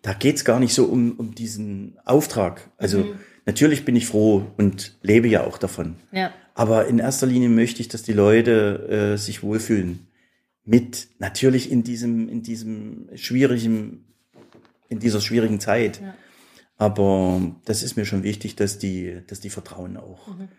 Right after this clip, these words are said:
Speaker 1: zu mir haben. Und da entstehen natürlich auch immer wieder Geschichten, die ich dann erfahre von dem Verstorbenen, was mir aber auch wichtig ist, um daraus wieder Rückschlüsse zu finden, wie gestalte ich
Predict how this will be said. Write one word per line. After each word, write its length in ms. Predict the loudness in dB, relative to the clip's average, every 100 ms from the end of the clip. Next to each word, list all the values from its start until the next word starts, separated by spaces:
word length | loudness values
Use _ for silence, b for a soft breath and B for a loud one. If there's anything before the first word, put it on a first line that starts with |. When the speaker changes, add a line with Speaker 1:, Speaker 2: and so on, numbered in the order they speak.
| b b
Speaker 1:
zu 120 | 0
mir 180 | 2 4
haben. 540 | 2 0 -4 -10 -16 -20 b b b b 0
Und 80 |
da 80 | 2 2 -6 -12
entstehen 380 | -10 -6 -2 0
natürlich 400 | 0 2 2 2
auch 120 | -2 -2
immer 260 | -4 -4
wieder 280 | 0 2 0
Geschichten, 580 | -2 -4 -4 -6 -6 -6
die 300 | -6 -12 -12
ich 200 | -14 -2
dann 440 | 2 2 0 -2 b b b b b b
erfahre 480 | -4 -2 0 0 0
von 200 | 0 0
dem 180 | 2 0
Verstorbenen, 840 | -2 -2 0 2 2 -2 -2 -8
was 160 | -8 -2
mir 140 | 0 0
aber 160 | 0
auch 180 | -2 0
wichtig 360 | -2 -2 -6 -4
ist, 340 | -4 -4 -10 b b b _
um 480 | 6 8 6 2 -4
daraus 420 | 4 6 8 4 2
wieder 220 | 2 4
Rückschlüsse 480 | 0 -2 -2 0 -2
zu 140 | -8
finden, 520 | 0 2 2 -2 -8 -10
wie 280 | -10 -8
gestalte 440 | -6 0 4 4 2
ich 380 | -4 -10 -18